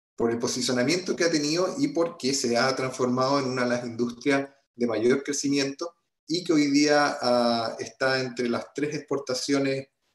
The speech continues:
más importantes del país. Es así como el gobierno, a través de Corfo, ha invertido recursos o que han, eh, llegado, o, de manera efectiva a través de dos consorcios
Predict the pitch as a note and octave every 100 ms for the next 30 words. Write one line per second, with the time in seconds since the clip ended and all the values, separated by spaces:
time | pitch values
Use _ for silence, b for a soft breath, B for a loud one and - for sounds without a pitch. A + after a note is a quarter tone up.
0 | - C3+ C#3+ D3+ C#3 B2 B2 C#3 C#3 C3+
1 | B2+ A#2+ B2+ G2 - _ _ _ - b
2 | b b b - D#3+ D#3+ - D#3+ D3+ C3+
3 | B2+ A#2+ A#2 A2+ A2 A2 B2+ D3 B2+ G#2
4 | G#2+ A#2+ C3+ A#2+ - F#3+ - - B2+ D3
5 | - _ _ _ _ _ _ - - -
6 | G2+ G#2 A2+ - B2+ C3+ D#3 G3+ G3+ -
7 | G#3+ A#3+ B B _ - C#3 C#3+ - -
8 | C#3+ C#3+ C#3 D3 D3 C#3+ C3+ - B2+ B2
9 | A#2+ A#2+ A#2+ A#2+ C3 C3+ C#3+ C#3 - A#2+
10 | A#2+ A#2 A2+ A2+ A2+ A2+ _ _ - -
11 | B2 C3+ C#3+ A#2+ A#2+ D3 D#3+ C#3+ B2 B2+
12 | C3 C3 B2+ C3+ - C#3 C#3 - E3+ -
13 | C3+ C#3+